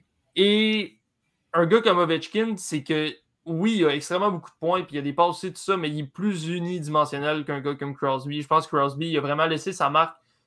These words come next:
sur la Ligue nationale. Il a gagné la Coupe Stanley, il a gagné aux Olympiques aussi. Fait qu'il a pas juste amené les Pingouins, il a amené aussi l-, son pays, euh, à la gloire. Donc, je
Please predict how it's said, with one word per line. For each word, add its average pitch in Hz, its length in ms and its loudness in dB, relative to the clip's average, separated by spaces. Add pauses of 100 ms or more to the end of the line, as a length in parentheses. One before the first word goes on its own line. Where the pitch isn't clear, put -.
sur 180 160 0
la 170 120 8
Ligue 165 120 0
nationale. 156 500 2
Il 151 40 2
a 143 60 2
gagné 156 420 2
la 156 140 0
Coupe 175 160 -2
Stanley, 170 640 -6 (400)
il 143 160 -4
a - 20 -2 (200)
gagné 151 360 4
aux 165 180 2
Olympiques 143 480 0
aussi. - 280 -10
Fait 151 100 -6
qu'il 135 100 -2
a 135 40 0
pas 165 140 0
juste 202 200 2
amené 175 180 0
les 160 100 0
Pingouins, 151 400 -2
il 151 60 -2
a 143 40 -2
amené 165 180 -4
aussi 190 280 -8
l-, 160 240 -8 (360)
son 151 220 -2
pays, 170 540 -2 (400)
euh, 135 240 0
à 135 120 2
la 127 140 0
gloire. 147 340 2
Donc, 143 220 -4
je - 80 -18